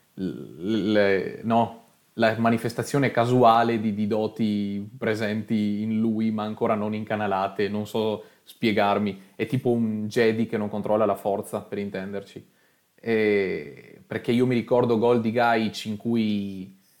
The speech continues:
faceva de-, de-, fa un gol a River Plate che controlla palla, ne salta due in palleggio, eh, e altre volte in cui invece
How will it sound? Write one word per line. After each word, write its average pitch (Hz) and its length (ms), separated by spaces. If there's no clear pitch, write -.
faceva 110 440
de-, 104 320
de-, 101 240
fa 117 160
un 117 80
gol 120 180
a 113 60
River 110 300
Plate 120 440
che 104 140
controlla 110 420
palla, 107 340
ne 101 100
salta 104 340
due 104 260
in 107 140
palleggio, 104 540
eh, 143 60
e 127 120
altre 117 280
volte 117 360
in 127 100
cui 117 200
invece 98 1040